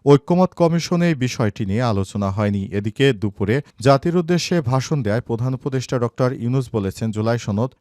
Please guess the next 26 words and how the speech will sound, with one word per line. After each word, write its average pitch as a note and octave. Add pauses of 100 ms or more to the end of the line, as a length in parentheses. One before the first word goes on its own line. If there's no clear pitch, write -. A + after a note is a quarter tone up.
বাস্তবায়নের E3+
লক্ষ্যে E3+
আদেশ D#3+
গুরুত্বপূর্ণ B2 (100)
কিছু A2+ (100)
বিধান C3+
গ্রহণ A2+
করা G#2+
হয়েছে। G#2
এর A2
মধ্যে A2+
রয়েছে G2
সনদের A2+ (200)
সংবিধান D#3
বিষয়ক B2+
সংস্কার G#2
প্রস্তাবনার B2
উপর G#2
গণভোট, G#2 (120)
পরবর্তী D3 (160)
সময়ে B2+
সংবিধান A#2+
সংস্কার G#2
পরিষদ G#2+
গঠনের A#2+
সিদ্ধান্ত, G#2